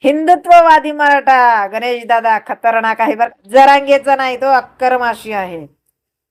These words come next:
हा म्हणतो माझी आई बीजेपीची कमली.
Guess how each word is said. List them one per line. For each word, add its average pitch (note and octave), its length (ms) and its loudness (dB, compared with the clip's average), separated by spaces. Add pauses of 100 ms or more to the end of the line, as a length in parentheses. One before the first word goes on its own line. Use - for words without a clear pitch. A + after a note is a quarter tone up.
(960)
हा B3 160 0
म्हणतो C4+ 320 0
माझी C#4 220 2
आई B3 180 2
बीजेपीची A#3 560 -8
कमली. G#3 420 -6